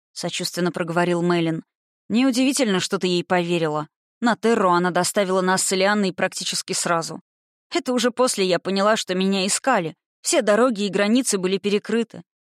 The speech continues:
Сюда на остров нас привезли на корабле, и она показала, как пользоваться местными механизмами и устройствами. Оставила инструкции и ушла в тот же день. Это было полнолуние. Когда полнолуние здесь и в Даваре совпадают,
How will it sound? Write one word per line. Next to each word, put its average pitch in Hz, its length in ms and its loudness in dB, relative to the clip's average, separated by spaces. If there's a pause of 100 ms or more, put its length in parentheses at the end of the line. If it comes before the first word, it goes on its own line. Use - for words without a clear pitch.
Сюда 277 280 2
на 220 180 4
остров 226 340 0
нас 190 260 0
привезли 196 420 0
на 202 100 2
корабле, 185 500 0 (280)
и 208 100 0
она 240 220 4
показала, 226 580 2
как - 180 -2
пользоваться 220 540 0
местными 202 400 0
механизмами 202 800 2
и - 20 -2
устройствами. 175 720 -4 (340)
Оставила 240 520 2
инструкции 208 640 0
и 190 60 0
ушла 202 280 0
в - 80 -12
тот 202 180 -4
же 202 140 -2
день. 180 340 -4 (340)
Это 254 180 -2
было 226 220 2
полнолуние. 220 720 0 (500)
Когда 220 260 -2
полнолуние 180 600 2
здесь 180 380 0
и 180 40 -2
в 156 80 -14
Даваре 180 380 2
совпадают, 180 800 0